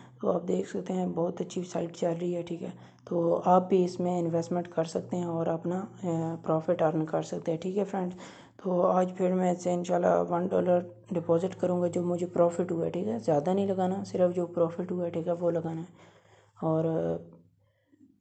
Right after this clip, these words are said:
जो है आप भी इसे ज्वाइन कर सकते हैं, बहुत अच्छी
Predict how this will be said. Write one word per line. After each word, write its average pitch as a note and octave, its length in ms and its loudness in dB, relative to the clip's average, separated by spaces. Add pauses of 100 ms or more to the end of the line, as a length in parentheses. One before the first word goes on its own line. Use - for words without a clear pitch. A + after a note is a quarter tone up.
जो F3+ 100 2
है E3+ 220 4
आप F3 240 6
भी F#3+ 200 4
इसे F#3+ 140 2
ज्वाइन F3 340 0
कर F3+ 120 4
सकते F3+ 300 -4
हैं, F3+ 140 -4
बहुत E3+ 240 6
अच्छी F#3 560 -6